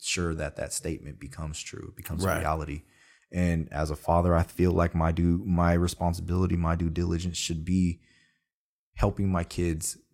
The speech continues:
Speaker 1: get to that point in their life.
Speaker 2: Mm-hmm.
Speaker 1: And if everybody else did the same thing with their children, then maybe our, that next generation helps the, their kids.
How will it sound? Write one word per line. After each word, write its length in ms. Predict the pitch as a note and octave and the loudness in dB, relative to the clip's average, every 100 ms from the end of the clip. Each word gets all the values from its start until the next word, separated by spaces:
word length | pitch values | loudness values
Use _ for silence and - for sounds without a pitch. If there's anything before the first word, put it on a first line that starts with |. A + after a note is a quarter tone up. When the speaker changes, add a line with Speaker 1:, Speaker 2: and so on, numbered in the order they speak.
| - | -6
Speaker 1:
get 200 | F#2 - | -4 -4
to 100 | F2 | -6
that 240 | D#2+ - | -8 -8
point 180 | E2+ E2 | -10 -8
in 100 | D#2+ | -8
their 140 | D#2+ | -8
life. 440 | E2+ E2+ E2+ E2+ - | -8 -8 -8 -12 -8
Speaker 2:
Mm-hmm. 220 | F#2 - F#2+ - - | -8 -6 -10 -12 -4
Speaker 1:
And 400 | G2 F2+ F2 E2 | 0 2 0 -4
if 400 | G2 F2+ F2 - _ | -2 -2 -2 -6 _
everybody 500 | F#2 F#2+ F#2 F2+ F2+ | -2 0 0 0 0
else 180 | F#2 F#2 | 0 -2
did 200 | - F2 | -4 -6
the 80 | F2+ | -6
same 260 | - F2 F2+ | -6 -6 -6
thing 240 | F2+ F2 | -6 -6
with 140 | E2 | -6
their 120 | - E2 | -6 -6
children, 520 | - G2+ F2+ F2 E2+ | -4 -4 -2 -2 -2
then 140 | E2+ | -2
maybe 280 | F2 F2+ F#2 - | 0 0 -2 -4
our, 260 | F2 F2+ F2 | -4 -4 -4
that 200 | F#2 - | -6 -4
next 260 | F#2 F#2 F#2 | -8 -8 -8
generation 800 | F2+ F2+ D#2+ F#2+ F#2 E2+ D#2+ D#2+ _ _ _ _ _ | -4 -4 -2 -2 -2 -4 -4 -6 _ _ _ _ _
helps 300 | - G2 - | -6 -6 -4
the, 240 | - F#2+ F#2 | -2 -2 -2
their 420 | A2 F2+ F#2+ G2 | -6 -2 2 2
kids. 540 | G2 - E2 D2 - | 0 -2 -2 -2 -6